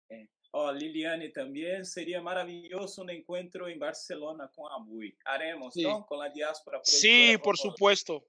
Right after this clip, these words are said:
Speaker 2: por supuesto.
Speaker 1: vamos a facilitar ese encuentro. Abui, muitíssimas graças.
Speaker 2: A
Speaker 1: Este
Speaker 2: ustedes.
Speaker 1: foi Abui Mufweba. Fum-, como é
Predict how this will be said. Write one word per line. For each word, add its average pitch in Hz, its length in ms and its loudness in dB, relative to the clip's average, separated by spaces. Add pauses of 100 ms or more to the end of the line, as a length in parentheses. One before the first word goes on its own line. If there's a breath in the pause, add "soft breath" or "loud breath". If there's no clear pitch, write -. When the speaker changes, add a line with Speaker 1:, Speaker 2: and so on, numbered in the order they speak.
(100)
Speaker 2:
por 170 140 -8
supuesto. 190 480 0
Speaker 1:
vamos - 160 -8
a 127 120 -4
facilitar - 480 -10
ese 123 220 -12
encuentro. 110 360 -12 (300 loud breath)
Abui, 156 640 -2
muitíssimas 190 880 -8
graças. 147 920 -4
Speaker 2:
A 127 400 -6 (240)
Speaker 1:
Este 147 200 -2
Speaker 2:
ustedes. 185 520 4
Speaker 1:
foi 185 260 -2 (600)
Abui 165 640 -4 (220)
Mufweba. 185 840 -4 (400)
Fum-, 214 400 -14
como 196 240 -6
é 240 120 0